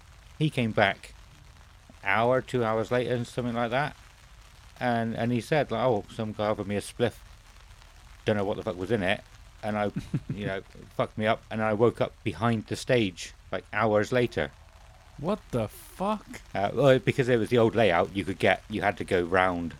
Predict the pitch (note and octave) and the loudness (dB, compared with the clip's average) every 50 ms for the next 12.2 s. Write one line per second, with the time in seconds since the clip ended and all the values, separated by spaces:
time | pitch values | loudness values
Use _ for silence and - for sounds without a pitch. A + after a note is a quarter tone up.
0 | - - C#3+ D3+ D#3 D#3 D#3+ E3 D#3+ D3+ C#3 D3 D#3 D#3+ D#3+ D3 A#2+ A2 - - | -14 -12 -12 -10 -10 -10 -10 -10 -8 -8 -8 -6 -4 -2 -2 -2 -4 -4 -6 -4
1 | - D3 D3 A#2+ G#2+ - - G2+ F2+ F2 - - - G2 E2+ F#2 F#2 F#2 F2 E2 | -2 -2 -2 -2 -4 -6 -4 -2 -2 -2 -4 -6 -6 -6 -2 0 -2 -2 -2 -4
2 | - - G#2+ F#2 F2 E2 - - F2+ F#2 - - F2 D2+ - A#2 G#2+ - F2+ D#2 | -4 -2 -2 -2 -2 -2 -4 -6 -6 -4 -4 -4 -6 -2 -2 -2 -2 -2 -6 -6
3 | - - D2+ D2+ D2+ - F2+ F2 G2 G2 F2 F2 - - G2+ - - C#3 C#3+ C3 | -6 -6 -6 -6 -6 -6 -4 -4 -4 -4 -4 -6 -6 -8 -8 -8 -6 -6 -2 -2
4 | A#2 A2+ - - - - - C3 B2+ A#2+ F#2+ - C#3 C#3+ - - - - G#2 E2 | -2 -2 -4 -8 -14 -2 0 2 4 4 2 2 -4 -6 -6 -6 -6 -4 -4 0
5 | F#2+ G#2+ A2+ A2 G#2+ G#2 - G#2+ G2+ A2 G#2+ G2+ G2+ F#2+ - - A#2 G#2+ - B2 | 0 0 2 0 -2 -2 -4 -4 -2 -2 -4 -4 -6 -10 -6 -4 -4 -2 -2 -4
6 | A2+ - - - - - A2 A2+ G#2 G#2+ A2 A2 G2 E2+ - - - - A#2+ C#3+ | -6 -6 -10 -18 -10 -6 -6 -4 -4 -4 -2 -4 -4 -4 -6 -12 -16 -12 -12 -12
7 | D3 C#3+ C3 - - - - - - - C3+ B2+ A#2 A2+ G#2 G2 G2 F#2+ - A2+ | -10 -12 -16 -18 -20 -20 -20 -20 -20 -14 -10 -8 -8 -8 -8 -8 -10 -8 -8 -6
8 | G#2+ G#2 G2 G2 - - - - - - - - - - D3 D3 D3+ C#3+ A#2+ A2+ | -6 -6 -8 -10 -12 -16 -20 -20 -20 -20 -20 -20 -4 2 4 6 6 6 4 2
9 | - - D3 C#3 A#2 B2 B2+ C3+ C3+ A#2+ G2 B2+ A#2 A2+ G#2 - - - A2 A#2+ | 2 0 0 0 0 0 0 0 0 0 0 0 0 0 -2 -4 -10 -6 -2 -2
10 | A#2 A2 G2+ A2 G#2+ D#2 - - A#2+ A2+ - - G#2 G#2 F2 - G#2+ G2+ F#2+ G2+ | 0 2 2 0 0 0 0 0 0 0 2 0 -2 -2 -2 -2 -4 -4 -2 -4
11 | A2 G2+ F2+ F2 E2+ D#2+ - - G2+ F#2+ F#2 F2+ - - - A2+ G#2 G2 - - | -4 -4 -2 -4 -4 -6 -8 -10 -10 -10 -10 -12 -12 -10 -4 -4 -4 -4 -4 -6
12 | F#2 D#2 C#2 | -8 -8 -8